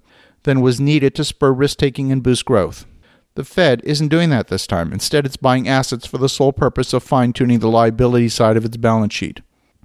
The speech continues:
If you ask me, this seems a little bit like revisionist history. Second, the Fed believed Q E was effective because the central bank bought long-term securities, lowering long-term rates and driving investors into stocks and bonds. This, too, seems to me like revisionist history.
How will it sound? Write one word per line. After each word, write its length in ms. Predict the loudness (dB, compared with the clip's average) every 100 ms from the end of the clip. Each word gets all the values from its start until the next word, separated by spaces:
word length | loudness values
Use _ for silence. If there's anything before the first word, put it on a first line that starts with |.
| _ _
If 80 | 0
you 40 |
ask 160 | 0 0
me, 140 | 0
this 160 | 0 -2
seems 200 | -4 -2
a 60 |
little 240 | 0 2 2
bit 160 | 2
like 220 | 0 -2
revisionist 680 | -2 -2 0 0 0 0 0
history. 480 | -2 0 0 -2 -6 _ _ _ _ _ -10
Second, 540 | -4 -2 -2 -4 -6 _ _ _ _ -8
the 80 |
Fed 400 | -8 0 2 2
believed 400 | 0 0 0 -2
Q 260 | -2 2 4
E 160 | 4 2
was 200 | 0 -2
effective 520 | -4 -2 -2 -2 -4
because 280 | -2 -2 -2
the 80 |
central 320 | -2 -2 -2 0
bank 300 | 0 0 0
bought 200 | -2 0
long-term 460 | -2 0 -2 -2
securities, 640 | -4 0 2 2 0 -6 -12 -20 _ _ _
lowering 320 | 0 2 4 4
long-term 420 | 2 2 -2 2
rates 320 | 2 0 -2
and 100 | -2
driving 360 | 2 2 0 0
investors 520 | 0 0 0 -4 -2
into 220 | -4 -4
stocks 400 | 0 0 0 -2
and 100 | 0
bonds. 520 | 2 2 -2 -10 -18 _ _ _ _ _ _
This, 280 | -6 -4 -2
too, 320 | 0 2 2
seems 320 | 0 -2 0
to 100 | 0
me 160 | 2 2
like 220 | 2 0
revisionist 560 | 0 0 0 2 0 0
history. 480 | -2 0 -2 -4